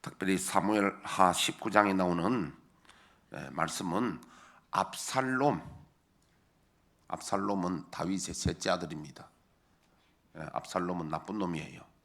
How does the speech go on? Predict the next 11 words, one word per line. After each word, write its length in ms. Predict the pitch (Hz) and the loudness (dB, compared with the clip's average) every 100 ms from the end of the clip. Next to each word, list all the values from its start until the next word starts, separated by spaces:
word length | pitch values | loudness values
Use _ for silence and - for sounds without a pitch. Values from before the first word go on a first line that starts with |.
| _ _ _ _ _ _ _ - | _ _ _ _ _ _ _ -6
압살롬은 760 | - - 85 87 90 80 69 - - - _ | -6 -2 0 0 0 -2 -6 -14 -20 -20 _
압살한 560 | - - - - 98 98 | 0 0 2 0 2 0
놈이에요. 320 | 82 80 69 - _ _ _ _ _ - | -2 -4 -8 -16 _ _ _ _ _ -16
나쁜 360 | 64 71 - 95 | -10 -8 -4 -4
놈이야. 340 | 73 71 - _ _ _ _ - | -4 -8 -18 _ _ _ _ -16
근데 360 | - 82 82 - - - - | -6 -4 -6 -12 -20 -20 -10
<clears throat> 640 | - - - - _ _ 95 | -4 -2 -4 -12 _ _ -2
이 320 | 87 78 - - _ _ _ _ _ | 0 -2 -6 -20 _ _ _ _ _
반역을 500 | - 87 110 127 120 | -6 -2 0 0 0
했어요. 240 | 85 - - | -4 -8 -12
반역. 440 | - 85 82 78 | -10 -8 -8 -10